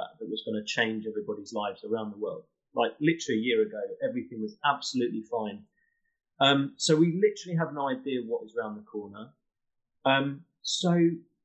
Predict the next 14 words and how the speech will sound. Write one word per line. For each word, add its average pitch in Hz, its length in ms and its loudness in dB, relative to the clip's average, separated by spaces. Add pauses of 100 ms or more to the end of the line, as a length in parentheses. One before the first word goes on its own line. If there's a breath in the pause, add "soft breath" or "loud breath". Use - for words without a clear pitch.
(260)
bloody 190 260 2
wake 180 420 2
up. 156 240 -4
Stop - 440 -2
doing 170 320 2
stuff 110 340 -2
you - 200 -4
don't 143 260 0
wanna 131 160 -10
do 131 240 -4
because 110 280 -10
you 127 200 -8
know 135 180 0
it's - 400 -6